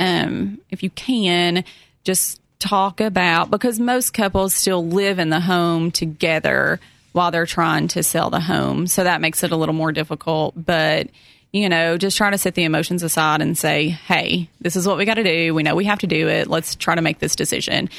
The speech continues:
And then the first thing you wanna do, like we said, is, um, talk to your lawyer,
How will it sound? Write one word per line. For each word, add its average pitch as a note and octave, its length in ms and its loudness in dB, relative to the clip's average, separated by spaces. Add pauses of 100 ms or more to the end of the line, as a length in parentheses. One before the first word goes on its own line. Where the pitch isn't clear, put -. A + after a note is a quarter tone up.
(160)
And F#3 120 0
then F3 140 0
the F3+ 100 0
first E3 220 0
thing F3 140 0
you F3+ 120 0
wanna F#3+ 200 0
do, D#3+ 480 0
like D#3+ 200 -4
we F3+ 80 -2
said, D#3+ 240 -2
is, D#3 320 -2 (520)
um, F3 540 0 (100)
talk F3 220 -2
to G#3 100 -2
your G#3+ 100 0
lawyer, D#3+ 560 0